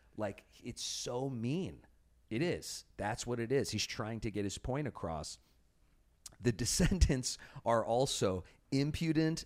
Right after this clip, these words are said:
and stubborn. I send you to them, and you shall say to them, 'Thus says the Lord God.'" This is the challenge of the prophet.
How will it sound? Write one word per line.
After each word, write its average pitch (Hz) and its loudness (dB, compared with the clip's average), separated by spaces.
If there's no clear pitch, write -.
and 107 -2
stubborn. 90 0
I 117 2
send 147 -4
you 143 0
to 123 -2
them, 98 -2
and 117 -2
you 127 -2
shall 117 -2
say 131 -2
to 127 0
them, 85 -4
'Thus - -2
says 101 -2
the 90 -6
Lord 101 -2
God.'" 82 -6
This 139 0
is 101 -6
the 98 -4
challenge 107 -4
of 85 -6
the 87 -6
prophet. - -2